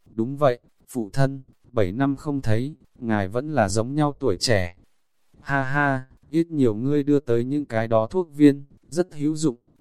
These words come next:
bằng không, hiện tại xuất hiện ở ngươi trước mặt phụ thân cần phải già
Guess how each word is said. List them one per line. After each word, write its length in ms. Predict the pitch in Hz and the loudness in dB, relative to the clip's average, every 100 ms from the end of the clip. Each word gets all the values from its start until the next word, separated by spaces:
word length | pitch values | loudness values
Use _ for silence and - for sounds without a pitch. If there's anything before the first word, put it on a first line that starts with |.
| - | -6
bằng 220 | 113 98 | -4 -4
không, 380 | - 143 147 143 - _ - | -4 -4 -4 -10 -18 _ -4
hiện 200 | 120 - | -4 0
tại 180 | 131 117 | 0 2
xuất 220 | - 185 | 2 2
hiện 200 | 170 123 | 2 -2
ở 160 | 104 98 | -2 -4
ngươi 280 | 123 143 139 | -2 -2 2
trước 200 | 196 160 | 2 2
mặt 180 | 127 - | 0 -2
phụ 220 | 127 107 | -6 -4
thân 200 | - 143 | -2 -2
cần 240 | 135 113 98 | 0 -2 -2
phải 300 | - 104 90 | 0 0 2
già 420 | 120 113 98 | 2 2 2